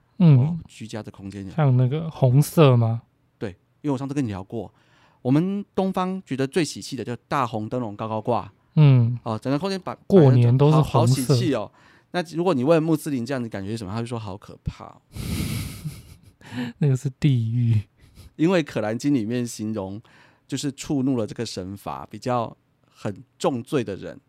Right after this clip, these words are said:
Speaker 2: 他们对这样的人的刑罚就是把你关在一个充满了红色火焰的房间，好，去，等于是有点像不得超生这样子一样。
Speaker 1: 嗯。
Speaker 2: 好，等于在炼狱里面，那这个炼狱的形-，形象在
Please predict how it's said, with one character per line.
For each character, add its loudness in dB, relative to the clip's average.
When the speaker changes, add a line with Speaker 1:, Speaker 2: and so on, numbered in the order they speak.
Speaker 2:
他 -6
们 2
对 0
这 -4
样 -2
的 -6
人 -10
的 -10
刑 -12
罚 -8
就 -14
是 -12
把 -10
你 -10
关 -8
在 -8
一 -10
个 -12
充 -2
满 0
了 -4
红 -10
色 -8
火 -10
焰 -4
的 -8
房 -16
间， -14
好， -12
去， -10
等 -4
于 0
是 -4
有 2
点 0
像 -4
不 -4
得 -4
超 -8
生 -6
这 -4
样 -6
子 -14
一 -20
样。 0
Speaker 1:
嗯。 4
Speaker 2:
好， -8
等 -4
于 0
在 -4
炼 0
狱 0
里 -8
面， -6
那 0
这 -4
个 -2
炼 2
狱 0
的 -4
形-， -6
形 -8
象 -6
在 -6